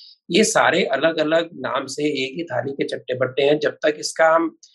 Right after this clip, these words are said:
basic nature नहीं समझ लेते, जब तक यहाँ का शांत मुस्लिम समाज, चुप मुस्लिम समाज इसको शांति से स्वीकार करता रहता है, ये बातों पर कंट्रोल आना मुश्किल है। जहाँ एक तरफ मुसलम-, मुस्लिम समाज modern होना चाहता है, वो मानता है कि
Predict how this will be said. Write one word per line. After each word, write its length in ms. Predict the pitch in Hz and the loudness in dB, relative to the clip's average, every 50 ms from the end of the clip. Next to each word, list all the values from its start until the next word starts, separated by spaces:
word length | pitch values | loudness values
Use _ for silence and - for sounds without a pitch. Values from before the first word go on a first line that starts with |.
| _ _ _ _ - | _ _ _ _ 0
basic 320 | 151 139 143 143 190 185 185 | 2 2 4 4 0 0 0
nature 360 | 139 127 123 123 180 185 180 | 0 0 0 2 2 2 4
नहीं 120 | 185 175 | 4 0
समझ 280 | - - 135 127 123 120 | 0 -2 -2 -2 -2 -2
लेते, 340 | 120 117 120 117 151 160 156 | -2 -4 -4 -2 -2 -2 -2
जब 160 | 135 135 - | -2 -4 -4
तक 260 | - - 180 180 - 165 | -2 -2 -2 -2 0 0
यहाँ 280 | 151 131 127 135 147 143 | 0 0 2 0 0 0
का 180 | 160 156 156 | 2 2 2
शांत 340 | 156 156 - 131 131 143 147 156 | 2 0 -4 -6 -6 -6 -8 -10
मुस्लिम 340 | 147 143 143 - - 143 143 | -10 -10 -10 -10 -12 -12 -10
समाज, 300 | 139 139 135 135 135 135 - - | -10 -10 -8 -8 -8 -8 -8 -10
चुप 120 | 165 156 - | -10 -10 -6
मुस्लिम 320 | 165 147 147 - 151 139 | -6 -6 -4 -2 -2 -4
समाज 400 | 139 - - 143 135 139 143 143 - _ _ _ _ _ _ _ _ _ | -4 -4 -4 -2 0 0 0 -2 -4 _ _ _ _ _ _ _ _ _
इसको 240 | - - - - 170 | -2 0 2 2 2
शांति 380 | 165 - 147 127 131 127 147 151 | 4 4 4 4 4 2 4 2
से 100 | 160 - | 2 2
स्वीकार 400 | - 147 131 - 139 147 156 151 | 2 0 0 2 4 4 4 4
करता 360 | - 147 135 - - 156 151 | 2 0 0 2 4 4 4
रहता 220 | 143 139 - 147 | 4 2 0 -2
है, 120 | 143 139 147 | -2 0 -2
ये 60 | 151 | -2
बातों 320 | - 123 120 120 - 143 | -2 -4 -6 -6 -6 -10
पर 140 | - - 151 | -8 -8 -6
कंट्रोल 420 | 151 139 123 123 139 139 139 139 | -4 -4 -6 -4 -4 -4 -2 0
आना 180 | 131 135 143 143 | 0 0 0 -2
मुश्किल 420 | 127 117 117 - - - 147 135 | -2 -4 -6 -4 0 2 4 4
है। 200 | 123 117 117 - _ _ _ _ _ _ _ _ _ _ _ | 4 4 2 0 _ _ _ _ _ _ _ _ _ _ _
जहाँ 280 | - 143 135 - 180 202 | 2 4 4 6 4 4
एक 240 | 170 160 156 156 - | 4 4 2 2 2
तरफ 280 | - 175 180 175 175 - _ _ - | 4 4 4 4 2 -2 _ _ -10
मुसलम-, 500 | 156 143 139 - 160 156 160 165 156 147 | -8 -8 -6 -4 -4 -4 -2 -2 -2 -2
मुस्लिम 280 | 135 139 - 156 160 156 | -2 -4 0 0 0 2
समाज 240 | 156 156 156 156 151 | 4 4 4 4 2
modern 360 | 135 120 113 117 156 170 170 | 2 0 2 2 4 4 4
होना 200 | 151 131 135 131 | 4 4 2 0
चाहता 340 | 127 135 127 123 - 143 139 | 2 2 0 0 0 -2 -2
है, 80 | 143 | -2
वो 100 | 143 135 127 | -2 -2 -2
मानता 280 | 120 123 127 127 147 147 | -4 -4 -4 -2 2 2
है 100 | 143 143 | 2 2
कि 320 | 143 156 151 151 151 - | 0 -2 -2 -2 -2 -4